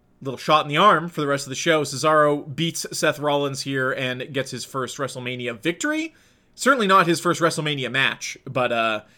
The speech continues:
he did a, did a U F O spin. He, he spun the guy. He spun the guy. And he won. W W E Raw Tag Team Championship. The New Day,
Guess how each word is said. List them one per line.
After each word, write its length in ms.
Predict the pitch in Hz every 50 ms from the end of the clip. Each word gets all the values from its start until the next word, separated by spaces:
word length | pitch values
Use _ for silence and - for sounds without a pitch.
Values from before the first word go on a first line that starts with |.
| _ _ _ _ _ _
he 80 | - 139
did 180 | 131 156 139
a, 100 | 120 113
did 260 | 113 117 - - 135 117
a 20 |
U 220 | 113 113 135 143
F 100 | 127 -
O 180 | 156 165 190 190
spin. 520 | 185 - - - - 175 185 185 185 185
He, 180 | 165 135 123 120
he 120 | 117 143 120
spun 320 | - - - 165 170 175
the 60 | 175
guy. 340 | 147 165 165 165 170 165 165
He 120 | 147 127 123
spun 300 | - - - 151 143 139
the 80 | 139
guy. 380 | 127 135 131 127 127 120 117 - _ _ _ _ _ _ _ _ _ _ _ -
And 140 | 107 117 120
he 60 | 107
won. 160 | 107 95 - - _ - - - _
W 180 | - 202 190 190
W 220 | 202 196 180 190 185
E 240 | 190 185 185 185 - -
Raw 420 | 156 131 151 165 180 185 185 185 -
Tag 360 | - - 170 165 175 160 -
Team 260 | - 180 165 165 160 - -
Championship. 640 | - 185 180 170 - 175 165 147 - 175 156 -
The 80 | 160 151
New 240 | 151 180 226 262
Day, 300 | 220 175 151 151 143 -